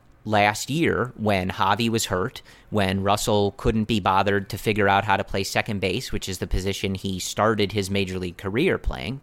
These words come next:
but I, I, I couldn't help myself. So, a-, anyway, the Cubs saw the peril of this when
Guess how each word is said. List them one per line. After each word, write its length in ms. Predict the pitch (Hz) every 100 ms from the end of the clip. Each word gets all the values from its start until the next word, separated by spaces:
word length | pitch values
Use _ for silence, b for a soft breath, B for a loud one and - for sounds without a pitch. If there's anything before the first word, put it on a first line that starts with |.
| -
but 240 | 98 87 95
I, 80 |
I, 280 | 87 87 87 - - -
I 60 | 101
couldn't 280 | 127 107 92
help 200 | 90 -
myself. 380 | - - -
So, 320 | - 98 87 -
a-, 180 | 85 -
anyway, 460 | 139 131 92 65 - B B B
the 80 | 147
Cubs 480 | 202 185 170 - -
saw 380 | - 156 156 147
the 120 | 135
peril 420 | - 120 110 98
of 100 | 87
this 380 | 80 80 - -
when 600 | 113 107 104 101 101 101